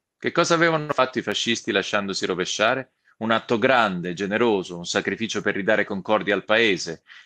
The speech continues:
E in che modo rispondeva il paese? Rispondeva con scioperi, tradimenti e ricatti. Continuassero pure, c'era chi ci pensava. Tutto sarebbe andato a posto prima di quanto si credeva. L'estate finiva.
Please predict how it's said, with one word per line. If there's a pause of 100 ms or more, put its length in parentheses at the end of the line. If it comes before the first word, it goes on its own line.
(200)
E
in
che
modo
rispondeva
il
paese? (340)
Rispondeva
con
scioperi,
tradimenti
e
ricatti. (420)
Continuassero
pure, (300)
c'era
chi
ci
pensava. (520)
Tutto
sarebbe
andato
a
posto (160)
prima (100)
di
quanto
si
credeva. (2000)
L'estate
finiva.